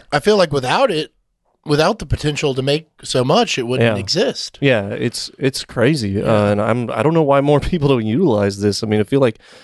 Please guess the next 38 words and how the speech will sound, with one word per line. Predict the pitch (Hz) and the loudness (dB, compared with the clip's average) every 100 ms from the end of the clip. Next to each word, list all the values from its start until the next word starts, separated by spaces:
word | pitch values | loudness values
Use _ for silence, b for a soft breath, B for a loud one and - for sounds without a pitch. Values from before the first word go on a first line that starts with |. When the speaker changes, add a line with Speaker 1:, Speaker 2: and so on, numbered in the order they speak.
| b b | b b
Speaker 2:
brands | 107 117 120 | 0 2 2
like | 113 104 | 0 -2
Coca-Cola, | - 113 107 113 110 110 107 110 120 - _ | -4 -6 -6 0 2 2 2 -2 -4 -10 _
Apple, | 104 98 - 104 104 - b b b b b | -8 -6 -4 -4 -4 -10 b b b b b
uh, | - 123 131 | -8 -6 -8
you | 131 | -2
know, | 110 | 2
all | 117 | 2
Speaker 1:
Yeah. | |
Speaker 2:
these | 131 | 2
major | 113 127 113 | 0 0 2
brands | 117 147 | 2 2
are | |
really | 107 175 143 | 2 2 2
missing | 123 190 | 2 2
Speaker 1:
Well, | 185 147 | 4 4
Speaker 2:
out | |
on | 131 | 4
a, | 113 107 | 2 2
Speaker 1:
you | 107 | 2
Speaker 2:
on | |
Speaker 1:
know, | 110 | 2
Speaker 2:
a | |
fucking | - 120 117 | 2 0 0
revenue, | 104 165 196 110 107 | 2 2 2 0 2
Speaker 1:
I | 131 | 2
mean, | 185 107 | 2 2
Speaker 2:
uh, | 107 95 - | 2 -2 -8
stream | - - 123 107 | -8 -2 0 0
here. | 104 107 | 2 2
Speaker 1:
depending | 104 196 185 | 2 2 2
on, | 175 170 160 | 4 0 -4
depending | 160 190 190 | -2 -2 0
on | 160 | 0
the | |
country, | 147 151 190 170 127 | 2 0 0 -4 0
there | 127 127 | 0 2
is, | 139 143 | 0 -2